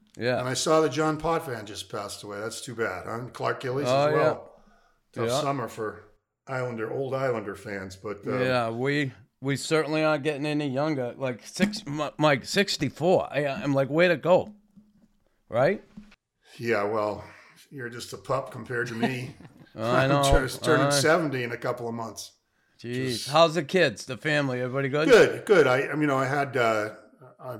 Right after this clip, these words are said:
Speaker 2: I had four older kids. Now I'm working on my eleventh grandchild coming up in
Speaker 1: Oh,
Speaker 2: another
Speaker 1: God
Speaker 2: couple
Speaker 1: bless.
Speaker 2: weeks. And I have, uh,
Speaker 1: Awesome.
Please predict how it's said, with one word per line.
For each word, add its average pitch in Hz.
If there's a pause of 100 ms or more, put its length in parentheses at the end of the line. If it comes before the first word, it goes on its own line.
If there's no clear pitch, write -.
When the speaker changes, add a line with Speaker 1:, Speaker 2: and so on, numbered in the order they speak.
(100)
Speaker 2:
I 117 (840)
had 135
four 180
older 139
kids. 127
Now 127
I'm 127
working 131
on 117
my 110
eleventh 117 (1160)
grandchild 127 (380)
coming 117
up 113
in 110
Speaker 1:
Oh, 107
Speaker 2:
another 113
Speaker 1:
God 104
Speaker 2:
couple 123
Speaker 1:
bless. 117
Speaker 2:
weeks. 143
And 120
I 117
have, 117
uh, 113
Speaker 1:
Awesome. 113